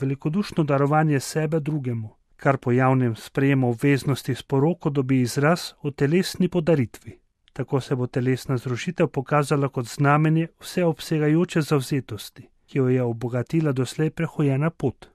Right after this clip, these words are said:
Ne smemo varati mladih ljudi s tem, da jih usmerimo v to, da zamenjajo ravni. Seksualna privlačnost sicer ustvari za hip iluzijo združitve, vendar ostaneta ljubimca brez ljubezni,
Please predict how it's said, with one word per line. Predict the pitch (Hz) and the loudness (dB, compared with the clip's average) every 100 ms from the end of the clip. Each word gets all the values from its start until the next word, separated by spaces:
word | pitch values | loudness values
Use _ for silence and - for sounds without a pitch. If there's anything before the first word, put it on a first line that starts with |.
| _ _ - | _ _ 0
Ne | 143 | 0
smemo | - 196 226 170 | 0 2 4 2
varati | 123 143 139 135 135 | 4 4 4 2 0
mladih | 135 143 143 135 | 2 0 0 -4
ljudi | 151 131 139 | -4 -2 -4
s | - | -4
tem, | - 143 143 - | -2 -2 -2 -6
da | 147 | -2
jih | 135 - | -2 0
usmerimo | 143 - 160 156 147 143 | -4 0 2 4 2 0
v | - | 0
to, | 143 127 _ - | -2 -2 _ -4
da | 131 | -2
zamenjajo | 123 127 151 165 160 175 180 | 2 4 6 6 6 4 0
ravni. | 156 151 139 123 - _ _ | 0 2 4 0 -4 _ _
Seksualna | - 180 - - 175 180 185 | -4 -4 -2 2 4 6 4
privlačnost | - 160 143 156 170 - 143 | 2 0 2 2 2 0 -2
sicer | 147 - 170 156 147 | -2 -2 0 0 -4
ustvari | - - 165 160 135 | -10 -2 0 2 2
za | 135 | -2
hip | - 185 - | -4 -6 -8
iluzijo | 151 147 135 123 151 156 | -6 0 0 0 2 2
združitve, | 127 127 117 143 - - - _ _ | 0 -4 -4 -4 -6 -14 -14 _ _
vendar | 143 131 127 | 0 2 2
ostaneta | 120 - 143 135 123 131 | 0 2 2 2 2 0
ljubimca | 131 131 147 - 143 | 0 2 0 0 -4
brez | 127 127 127 | 0 -2 -2
ljubezni, | 123 147 165 175 | 0 2 2 0